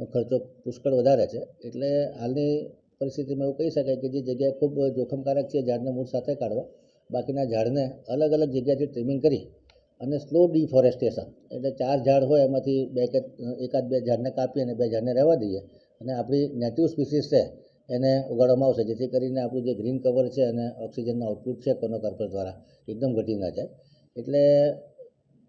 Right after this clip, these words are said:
ખૂબ આની પાછળ સ્ટડી થયેલા છે, બોટનિકલ,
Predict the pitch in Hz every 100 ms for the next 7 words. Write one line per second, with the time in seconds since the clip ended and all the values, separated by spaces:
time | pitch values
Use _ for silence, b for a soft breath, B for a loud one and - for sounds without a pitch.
0 | _ 151 165 165 160 160 160 - 143 147
1 | 143 135 151 147 147 147 131 131 143 139
2 | 139 156 180 139 123 131 127 123 131 131
3 | 131 127